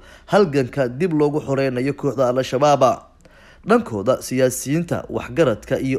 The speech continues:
odayaasha dhaqanka ee madaxweynaha la kulmay ayaa soo jeediyay talooyin iyo aragtiyo ku aadan dagaalka ka dhanka ah kooxda Al-Shabaab, iyaga oo ballan qaaday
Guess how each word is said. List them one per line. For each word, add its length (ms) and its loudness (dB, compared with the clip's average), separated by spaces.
odayaasha 560 0
dhaqanka 560 -2
ee 100 -6
madaxweynaha 640 0
la 100 2
kulmay 460 -4
ayaa 220 6
soo 240 2
jeediyay 480 -2
talooyin 560 0
iyo 160 -2
aragtiyo 560 0
ku 160 0
aadan 480 0
dagaalka 540 2
ka 80 -4
dhanka 400 0
ah 80 4
kooxda 400 0
Al-Shabaab, 640 0
iyaga 320 -2
oo 180 0
ballan 380 0
qaaday 480 -2